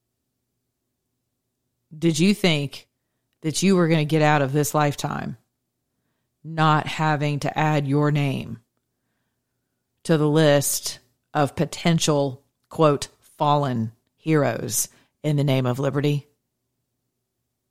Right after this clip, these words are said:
Your careers could fall.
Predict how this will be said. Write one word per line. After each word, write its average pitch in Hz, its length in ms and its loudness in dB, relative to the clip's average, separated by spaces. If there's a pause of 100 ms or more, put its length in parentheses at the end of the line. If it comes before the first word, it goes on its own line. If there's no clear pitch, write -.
(2500)
Your 170 140 0
careers 156 460 2
could 165 160 -2
fall. 151 600 0